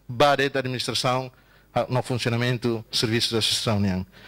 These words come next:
Mas bem, tá se é fundo selo, a tu incentivo no apoio a equipamentos, formação juvenil, e a municípios, tô posto, Cira. E te incentiva no fest-, ba festival Grassroots.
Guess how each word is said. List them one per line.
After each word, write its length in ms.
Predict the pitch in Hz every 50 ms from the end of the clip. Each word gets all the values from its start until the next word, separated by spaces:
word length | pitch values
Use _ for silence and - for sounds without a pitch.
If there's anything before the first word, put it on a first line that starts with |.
| - - -
Mas 120 | - 123 123
bem, 200 | 139 147 151 151
tá 100 | 151 160 147
se 180 | - 151 143
é 60 | 151
fundo 280 | 135 - 185 190 185 175
selo, 320 | - - 151 147 139 131 -
a 80 | 117 123
tu 100 | - 151
incentivo 560 | 147 143 - - 143 139 - 175 180 170 170
no 100 | 156 147
apoio 220 | 139 - 151 147
a 40 | 143
equipamentos, 600 | 135 - 147 123 135 131 139 143 135 143 147 - - - - - - -
formação 440 | - - 131 123 127 123 - 143 139
juvenil, 480 | 123 135 127 131 143 151 151 151 147 139 - - - - - - - - -
e 60 | 143
a 40 | 139
municípios, 560 | 139 139 135 127 - - 180 160 175 165 -
tô 160 | - - 160
posto, 380 | 139 - 135 139 127 - - 113
Cira. 340 | - - 110 98 92 90 - _ - - - - - - - -
E 80 | - 131
te 120 | - 160
incentiva 640 | 143 139 135 - 147 143 - 180 185 185 175 165 165
no 100 | 156 151
fest-, 240 | 147 151 131 - 110 - - - - - _ _ _ - - - _ - _ - -
ba 120 | - 143 147
festival 760 | - 160 143 - - 139 135 151 151 147 143 143 - _ _ -
Grassroots. 600 | 131 143 151 143 - - 123 131 120 104 -